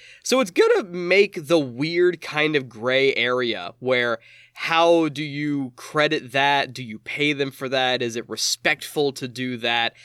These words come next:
How do you tell those stories? I think we're going to see this kind of thing a lot more often, and Disney's probably putting a lot of money into getting that done right, because it's inevitable that down the line we're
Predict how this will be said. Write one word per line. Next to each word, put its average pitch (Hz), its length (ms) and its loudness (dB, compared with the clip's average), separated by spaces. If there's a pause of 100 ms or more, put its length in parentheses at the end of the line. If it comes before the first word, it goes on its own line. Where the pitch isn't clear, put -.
(140)
How 160 260 0
do 170 60 4
you 151 100 0
tell 131 240 0
those 117 160 -2
stories? 87 480 -10
I 170 80 2
think 208 240 -2
we're 202 80 0
going 196 220 4
to 147 40 2
see 175 300 0
this 160 160 -4
kind 151 240 0
of 139 80 -4
thing 143 340 0
a 117 80 -4
lot 123 300 0
more 127 240 0
often, 190 460 0 (280)
and 156 160 2
Disney's 208 360 -2
probably 247 320 0
putting 175 340 2
a 143 60 4
lot 139 400 2
of 131 80 0
money 127 260 0
into 123 220 -6
getting 131 360 -2
that 120 200 -2
done 120 240 -2
right, 110 340 -2 (260)
because 151 300 0
it's 165 240 2
inevitable 147 920 0
that 127 200 -2
down 135 240 2
the 131 60 0
line 123 300 0
we're 127 140 -2